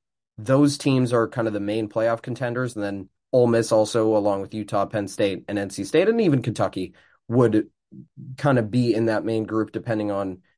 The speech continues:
some other results later in the season, but I'm not quite ready to go with, to go with them being that good just yet. But that is my read on the season right now. Um, I definitely think that top five is very secure of Georgia, Alabama, Michigan, Ohio State, and Clemson.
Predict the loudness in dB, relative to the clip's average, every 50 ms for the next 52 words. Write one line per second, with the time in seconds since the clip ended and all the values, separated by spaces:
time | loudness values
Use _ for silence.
0 | _ _ -4 0 4 4 4 4 4 2 2 2 2 2 2 2 0 0 0 0
1 | 0 -2 -4 -4 -6 -6 -6 -6 -6 -6 -6 -4 -4 -4 -2 -2 -2 -2 -2 0
2 | 0 2 2 2 0 -2 -2 -2 -2 -6 -8 -6 -4 -4 -4 -4 -6 -8 -8 -10
3 | -12 -8 -8 -8 -8 -8 -14 -20 -16 -18 -16 -16 -14 -16 -12 -6 -2 0 2 4
4 | 4 4 2 0 -2 -2 -2 0 -2 -2 -2 -2 -4 -4 -2 -2 -4 -4 -4 -4
5 | -4 -4 -4 -6 -10 -10 -4 0 0 0 -2 -4 -12 -16 -20 _ _ -10 -8 -6
6 | -6 -8 -10 -16 _ _ -2 -2 -2 -2 -8 _ _ _ _ _ _ 2 2 2
7 | 4 4 4 4 4 4 4 4 4 4 2 0 -2 -4 -2 -2 -2 -2 -2 -4
8 | -2 -2 -2 -4 -4 -4 -4 -4 -2 -4 -4 -6 _ _ _ _ _ _ -6 -2
9 | -2 0 -2 -2 -6 -10 -8 -6 -4 0 2 2 0 2 0 0 0 0 0 -2
10 | -2 -2 -4 -6 _ _ _ _ _ _ _ -4 -2 0 0 0 -2 -2 0 2
11 | 2 0 0 -2 0 2 4 4 4 2 2 0 -4 -4 -2 -2 0 0 -2 -4
12 | -8 -10 -10 -8 -4 -2 0 0 0 0 -2 -4 -4 -4 -2 -2 -2 -2 -2 -2
13 | -2 -4 -4 -4 -4 -6 -6 -6 -8 -8 -6 -4 -4 -4 -2 -2 -2 -2 -2 -4
14 | -4 -4 -4 -4 -4 -4 -6 -2 0 0 0 2 2 2 2 0 -2